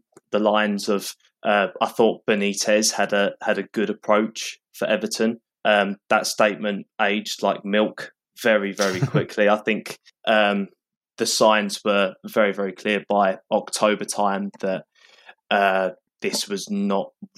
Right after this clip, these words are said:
Speaker 1: really going to plan out unless there was drastic change. And when situations, uh, begin to turn this bad, it's the politics off the field that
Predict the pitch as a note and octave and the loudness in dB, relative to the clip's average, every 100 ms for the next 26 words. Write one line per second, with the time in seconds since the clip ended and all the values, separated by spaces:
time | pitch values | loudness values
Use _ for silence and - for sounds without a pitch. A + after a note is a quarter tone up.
0 | G2 G#2 G2 F#2+ F#2 - G2 F#2 F#2 - | -6 -2 0 0 -4 0 0 0 -4 -4
1 | F#2+ F#2 _ - - G2 F#2+ G2+ A2+ G#2+ | -4 -6 _ -10 -2 0 2 0 0 -2
2 | G2+ G2+ G2+ F#2+ - G#2 - - - - | -6 -4 -4 -6 -4 -4 -6 -10 -12 -4
3 | G#2+ G#2+ A#2+ B2+ G#2 G2+ G2+ - - - | -2 0 -4 -6 -6 -6 -6 -14 -20 -20
4 | - _ _ A2 B2+ A#2 B2 - - A#2 | -20 _ _ 0 2 2 0 -2 2 2
5 | A2 - G2+ A2 - - _ _ - F#2+ | 2 -2 -2 -2 -4 -6 _ _ -2 0
6 | F#2+ - _ - A2 - A2 A#2 A2+ - | 0 -4 _ -6 -4 0 0 0 -2 -4
7 | G#2+ G2 F#2+ - G2 F#2+ A2 - - - | -2 -2 -2 -2 -2 0 -2 -6 -18 -16
8 | - - - - C3 - - C#3+ C#3+ C#3+ | -16 -18 -14 -4 -2 -2 0 2 2 -2
9 | - C#3 - - E3 E3 A2 - A2+ - | 0 0 0 0 2 4 2 2 2 2